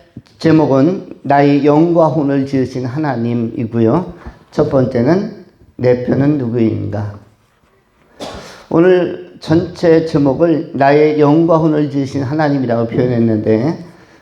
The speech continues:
그것은 오늘 십육 절에 이러한 문장이 있기 때문입니다. "내가 지은 그의 영과 혼이 내 앞에서 피곤할까 함이라."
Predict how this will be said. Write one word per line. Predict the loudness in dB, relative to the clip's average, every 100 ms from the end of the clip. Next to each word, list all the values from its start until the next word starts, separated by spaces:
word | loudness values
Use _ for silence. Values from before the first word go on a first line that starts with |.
| _
그것은 | 2 2 2 0 2
오늘 | 2 2 2
십육 | -2 -2 -4 -6 -2
절에 | 0 2 0 -2 -6 -16 _ _ _ _ -12 0
이러한 | 2 4 4 4 2 0
문장이 | 2 2 0 0
있기 | -2 -4
때문입니다. | -2 -2 -2 0 -2 -2 -6 -8 -2
"내가 | 2 4 2 0
지은 | -2 0 0 -2 -2
그의 | 0 0 0 -4 -2 4 6 6 2 0
영과 | 2 2 0 -4 -6 -12 -8
혼이 | -2 0 0 0
내 | -2
앞에서 | -2 -4 -6 -6 -6 -6
피곤할까 | -4 -2 -2 -2 -2 -2 0
함이라." | 0 -2 -2 -2 -2 -2